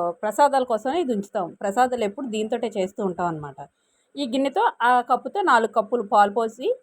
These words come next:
అవి బాగా మరిగాక ఈ నానబెట్టుకున్న కొర్ర బియ్యం అందులో వేసేయాలి. అది ఉడుకుతుండగా మధ్యలో బెల్లం తురుముకోవాలన్నమాట. బెల్లం తురుముకుంటే అది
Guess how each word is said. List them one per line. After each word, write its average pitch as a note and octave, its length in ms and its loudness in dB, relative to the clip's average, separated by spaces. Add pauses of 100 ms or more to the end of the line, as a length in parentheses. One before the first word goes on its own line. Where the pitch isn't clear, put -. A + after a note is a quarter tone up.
(180)
అవి A#3 140 2
బాగా G#3+ 380 4
మరిగాక G#3+ 500 0 (360)
ఈ C4 80 -4 (120)
నానబెట్టుకున్న B3 600 4
కొర్ర A3+ 180 2
బియ్యం A3 300 0 (120)
అందులో G#3+ 240 2
వేసేయాలి. F#3+ 400 0
అది B3 180 -2
ఉడుకుతుండగా E4+ 640 0
మధ్యలో C4 260 -2
బెల్లం A#3 340 2 (200)
తురుముకోవాలన్నమాట. F#3 720 -2 (640)
బెల్లం B3+ 300 2
తురుముకుంటే C4+ 540 -2 (440)
అది A3+ 200 0